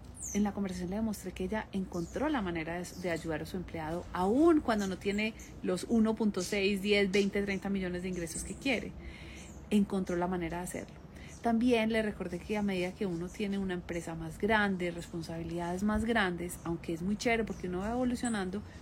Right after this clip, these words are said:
los problemas también si-, vienen siendo más grandes. Eh, yo me acuerdo cuando estaba chiquita, es-, de pronto ustedes se pueden identificar con algo así, una amiguita del colegio me pres-,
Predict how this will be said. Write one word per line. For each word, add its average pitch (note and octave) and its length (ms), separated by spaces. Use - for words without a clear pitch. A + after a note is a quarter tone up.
los A#3 120
problemas G3+ 400
también E3+ 280
si-, E3+ 140
vienen F3 320
siendo F3 420
más G3+ 220
grandes. G#3+ 500
Eh, F#3+ 280
yo F3+ 240
me F3+ 100
acuerdo G#3+ 320
cuando F#3+ 200
estaba E3+ 260
chiquita, F3+ 640
es-, - 160
de F3 240
pronto E3+ 220
ustedes G#3 220
se F#3+ 60
pueden F3+ 320
identificar F3 680
con F#3+ 120
algo G#3+ 200
así, G3+ 280
una G3 100
amiguita G#3 300
del A3 100
colegio G#3+ 300
me G#3 120
pres-, G3 340